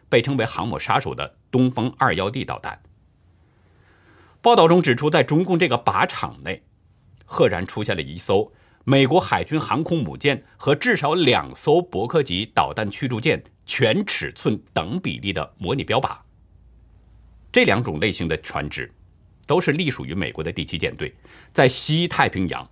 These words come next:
包括台湾的周边海域进行巡逻。仅仅从卫星图像来看，只能看到模拟标靶的空拍这样的平面图，没有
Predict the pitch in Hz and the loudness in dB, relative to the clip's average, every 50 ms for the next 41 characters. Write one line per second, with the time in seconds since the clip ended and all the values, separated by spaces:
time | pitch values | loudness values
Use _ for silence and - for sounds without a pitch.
0 | _ _ _ - 104 101 92 90 80 - - 90 95 101 101 95 87 - 110 131 | _ _ _ -2 0 0 0 0 -2 -4 -2 -2 0 0 0 -2 -2 -2 -2 -2
1 | 143 - - - - - - 98 120 131 - - _ _ _ _ _ - - 113 | -2 -4 -4 -6 -10 -12 -6 -4 -4 -4 -4 -8 _ _ _ _ _ -8 -4 -4
2 | 95 78 - - 71 71 - - - 80 104 107 65 78 113 - - _ _ _ | -4 -4 -6 -8 -12 -12 -12 -10 -8 -8 -6 -4 -4 -4 -6 -6 -8 _ _ _
3 | _ _ _ _ _ _ _ _ _ _ _ _ _ _ _ _ _ _ _ _ | _ _ _ _ _ _ _ _ _ _ _ _ _ _ _ _ _ _ _ _
4 | _ _ _ _ _ - 156 190 254 269 247 202 139 120 113 104 101 - - 131 | _ _ _ _ _ 2 4 6 6 6 6 6 4 4 4 2 0 0 0 0
5 | 147 - 202 233 202 160 135 127 - 156 147 165 151 - - 78 92 - 175 147 | 0 4 4 4 4 4 2 0 0 -2 -2 -2 -4 -8 -10 -10 -6 -4 -4 -4
6 | 98 - - - - - - 73 - _ _ _ _ _ _ _ _ _ _ _ | -4 -6 -8 -10 -8 -6 -6 -6 -6 _ _ _ _ _ _ _ _ _ _ _
7 | _ _ _ _ _ _ _ _ - - 104 92 - 165 - - 180 135 107 101 | _ _ _ _ _ _ _ _ -6 -2 0 0 0 0 0 0 0 2 0 0
8 | - - 92 98 143 170 107 71 - - 101 120 110 71 64 67 69 - _ - | 0 -2 -4 -2 -2 -2 -4 -4 -2 -2 -2 0 -2 -2 -4 -6 -10 -12 _ -8
9 | - - 139 147 156 156 - 127 110 117 135 - - _ _ _ _ _ _ _ | -4 -2 -2 0 -2 -2 -2 -2 -2 -2 -2 -6 -10 _ _ _ _ _ _ _
10 | - - 135 98 85 80 - - - - 90 127 135 - - - - 185 254 - | 0 2 2 2 2 0 -4 -8 -8 -4 -2 -2 -2 -2 -4 -8 -12 -12 -12 -14
11 | _ _ _ _ _ _ _ _ _ _ - - 117 185 233 196 101 85 73 71 | _ _ _ _ _ _ _ _ _ _ -4 0 0 2 2 2 2 0 -2 -6